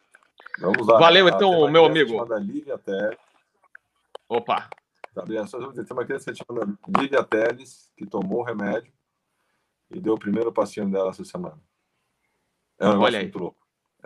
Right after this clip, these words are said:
Speaker 1: É muito rápido. Né? Tá bom?
Speaker 2: Uhum.
Speaker 1: Pessoal, muito obrigado pelo espaço.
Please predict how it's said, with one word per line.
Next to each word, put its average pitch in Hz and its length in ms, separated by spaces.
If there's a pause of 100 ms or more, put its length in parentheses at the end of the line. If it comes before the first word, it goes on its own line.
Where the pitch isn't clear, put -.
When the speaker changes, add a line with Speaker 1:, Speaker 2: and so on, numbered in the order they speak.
(160)
Speaker 1:
É 92 80
muito 87 260
rápido. - 300 (1000)
Né? 92 240 (220)
Tá - 120
bom? 185 220 (480)
Speaker 2:
Uhum. 113 140
Speaker 1:
Pessoal, 110 280
muito 113 180
obrigado 127 360
pelo - 160
espaço. 120 680